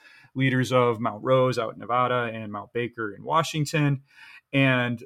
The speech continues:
and Laszlo Vete, the owner of Plattekill in New York. And what you all had in common was you all have these big, attractive mountains that could probably fit on just about any multi-mountain pass.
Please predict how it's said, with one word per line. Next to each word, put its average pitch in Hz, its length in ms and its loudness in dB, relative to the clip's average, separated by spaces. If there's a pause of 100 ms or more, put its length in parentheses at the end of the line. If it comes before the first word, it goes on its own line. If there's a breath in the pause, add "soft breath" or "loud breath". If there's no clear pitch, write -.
and 120 200 -6
Laszlo 117 600 0
Vete, 110 440 -4
the 104 320 -6 (160)
owner 113 280 -10
of - 160 -16
Plattekill 110 460 -4
in 107 60 -12
New 107 80 -12
York. 117 300 -4 (480 soft breath)
And 143 420 2
what 160 220 -4
you 202 100 0
all 254 80 0
had 226 160 -2
in 160 100 2
common 131 460 2
was 113 640 -2 (100)
you 147 180 -4
all 226 120 -4
have 220 220 -6
these 180 220 -6
big, 139 520 2 (640)
attractive 123 520 -4
mountains 117 500 -8
that 131 240 2 (160)
could 139 120 -10
probably 214 260 -2
fit 156 220 4
on 120 400 0 (100)
just 175 220 -6
about 120 220 2
any 123 160 2
multi-mountain 107 580 -4
pass. 107 440 -4